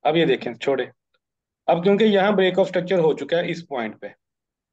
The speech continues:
इसके बाद जैसे ही नया हाई लगेगा, चाहे विक से लगे, doesn't matter, क्योंकि यहाँ candle body close हो चुकी है।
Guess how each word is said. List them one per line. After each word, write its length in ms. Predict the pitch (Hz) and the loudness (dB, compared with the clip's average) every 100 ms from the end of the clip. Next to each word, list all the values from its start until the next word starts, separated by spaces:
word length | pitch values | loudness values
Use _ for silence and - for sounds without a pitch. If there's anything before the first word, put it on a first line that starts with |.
| _ _ _ _ _ - | _ _ _ _ _ -8
इसके 320 | 175 170 240 | -8 -2 0
बाद 320 | 214 214 208 | 4 4 4
जैसे 340 | 175 170 165 202 | 4 2 2 0
ही 100 | 220 | 0
नया 280 | 190 185 | 0 0
हाई 180 | 170 180 | 0 0
लगेगा, 360 | 175 170 143 147 | 0 0 0 -2
चाहे 280 | 156 156 175 | -2 -2 -2
विक 240 | 175 175 | -4 -8
से 180 | - 202 | -6 -2
लगे, 300 | 175 143 185 - _ _ _ - | -2 -4 -8 -10 _ _ _ -4
doesn't 240 | 170 196 | -2 0
matter, 220 | 165 139 139 | -2 -4 -8
क्योंकि 200 | 170 208 | -6 -4
यहाँ 300 | 190 190 196 | -2 -4 -4
candle 240 | 185 175 | -4 -4
body 240 | 170 160 | -2 -4
close 240 | 165 160 151 | -4 -6 -6
हो 220 | 127 165 | -6 -8
चुकी 320 | 170 - 120 | -10 -12 -10
है। 100 | 113 | -10